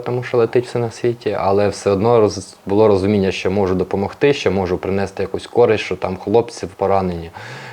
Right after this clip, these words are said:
І не було сил сидіти на одному місці в цей момент і нічого не робити. І, напевно, хвилин за десять-п'ятнадцять виходів по рації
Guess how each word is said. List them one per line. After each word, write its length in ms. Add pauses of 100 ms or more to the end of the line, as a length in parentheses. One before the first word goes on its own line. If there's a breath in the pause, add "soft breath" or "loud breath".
(200 loud breath)
І 260 (680)
не 140
було 260
сил 260
сидіти 400
на 80
одному 280
місці 340
в 20
цей 160
момент 420
і 20
нічого 360
не 120
робити. 400
І, 260
напевно, 320
хвилин 380 (380)
за 80
десять-п'ятнадцять 1040
виходів 420
по 180
рації 500